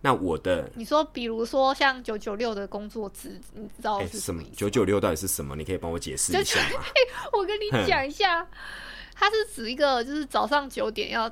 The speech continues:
Speaker 2: 上班，但是晚上九点才下班，
Speaker 1: 十二小时。
Speaker 2: 然后每周大概，对，你就不要管，它每周要工作六天。
Speaker 1: 嗯哼哼。
Speaker 2: 就是大概月休四天左右吧，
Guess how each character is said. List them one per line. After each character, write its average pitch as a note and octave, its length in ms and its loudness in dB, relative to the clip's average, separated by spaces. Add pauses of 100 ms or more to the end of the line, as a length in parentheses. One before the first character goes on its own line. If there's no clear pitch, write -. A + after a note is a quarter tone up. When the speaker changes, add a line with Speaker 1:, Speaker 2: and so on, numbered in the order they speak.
Speaker 2:
上 G#3+ 340 2
班， A3 220 0
但 C4 180 0
是 C#4+ 120 0
晚 - 260 -6
上 B3 240 2
九 - 200 -6
点 F3+ 200 -10
才 - 160 -10
下 - 380 -2
班， - 180 -6
Speaker 1:
十 - 160 4
二 F3+ 60 6
小 C4+ 60 8
时。 C4 60 4
Speaker 2:
然 D#2 80 -2
后 - 0 -
每 - 160 -4
周 A3+ 280 0
大 A#3 240 6
概， A3 340 2 (1120)
对， B3+ 200 4
你 G#3 160 -10
就 C4+ 80 -6
不 C4 100 4
要 B3 80 8
管， - 380 -2
它 C4+ 200 2 (200)
每 B3+ 240 2
周 D#4 180 8
要 E4+ 140 8
工 C#4+ 240 2
作 C#4 180 2
六 A#3 240 4
天。 - 300 -6 (180)
Speaker 1:
嗯 G#2+ 180 -6
哼 G2 200 -6
哼。 F#2+ 220 -8 (540)
Speaker 2:
就 D4 140 -4
是 E4 300 -2 (300)
大 D#4 120 6
概 D4 260 4 (580)
月 C4+ 200 2
休 A3+ 320 0
四 A3+ 220 -8
天 - 200 -10
左 - 180 -14
右 - 120 -8
吧， - 260 -12